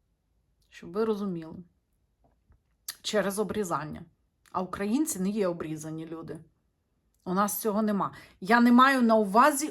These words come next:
оперативне якесь втручання, якщо у когось якісь проблеми. Ні. Це просто от саме оце,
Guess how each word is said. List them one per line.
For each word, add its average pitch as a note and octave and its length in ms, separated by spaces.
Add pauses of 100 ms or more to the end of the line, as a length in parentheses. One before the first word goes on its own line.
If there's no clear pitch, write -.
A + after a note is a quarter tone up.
оперативне A#3 800
якесь F#3 380
втручання, C#4 560
якщо F#3+ 260
у G#3 120
когось G3+ 540
якісь F3+ 300
проблеми. E3+ 580
Ні. F#3 360 (360)
Це - 120
просто A#3+ 640
от G3 140
саме C#4 380
оце, A#3 540